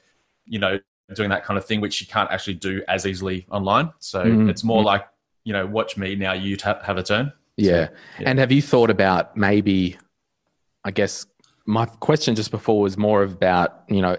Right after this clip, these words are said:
Speaker 2: amateur type of teaching, but for more intermediate and advanced students,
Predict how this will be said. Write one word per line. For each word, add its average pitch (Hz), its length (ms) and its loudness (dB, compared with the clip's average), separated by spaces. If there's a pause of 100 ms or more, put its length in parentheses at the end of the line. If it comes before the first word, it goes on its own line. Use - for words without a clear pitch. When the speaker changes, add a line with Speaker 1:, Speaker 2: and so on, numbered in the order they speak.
Speaker 2:
amateur 101 480 0 (400)
type - 300 -4
of 92 160 -6
teaching, 120 340 -2
but 95 180 -2
for 113 120 -4
more 131 280 0 (220)
intermediate 104 580 -2
and 95 120 -2
advanced 95 440 0
students, 85 420 -2